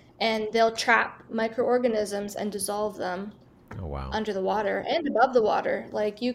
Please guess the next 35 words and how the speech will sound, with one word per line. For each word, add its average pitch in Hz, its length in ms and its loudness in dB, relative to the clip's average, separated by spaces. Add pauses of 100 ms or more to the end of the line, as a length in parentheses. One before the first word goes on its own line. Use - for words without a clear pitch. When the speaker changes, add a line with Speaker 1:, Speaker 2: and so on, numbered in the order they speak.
Speaker 1:
you 262 160 -2
could 285 280 6
spot - 380 2
feed - 240 -6
them, 143 240 -2
but 196 160 0
it 214 60 -2
would 208 100 -4
have 208 240 -2
to 214 80 -4
be, 190 440 -4 (420)
yeah, 190 320 0
like, 196 180 0
tiny, 190 380 -4
tiny - 320 -8
microorganisms. - 1300 -8 (560)
Um, 208 160 -2
Speaker 2:
That's, - 360 -4 (300)
Speaker 1:
I 240 140 8
Speaker 2:
that's 233 160 4
Speaker 1:
actually - 180 0
Speaker 2:
one 151 100 -2
I - 20 -2
gotta 196 240 2
Speaker 1:
have, 196 220 0 (380)
yeah. 220 400 0 (1300)
You 226 100 -8
gotta 233 180 -4
Speaker 2:
That's 202 100 -2
Speaker 1:
try 226 180 -2
it. - 100 -2
Uh, 214 80 -2
my, 247 380 4 (120)
my 226 180 0
carnivorous 240 760 0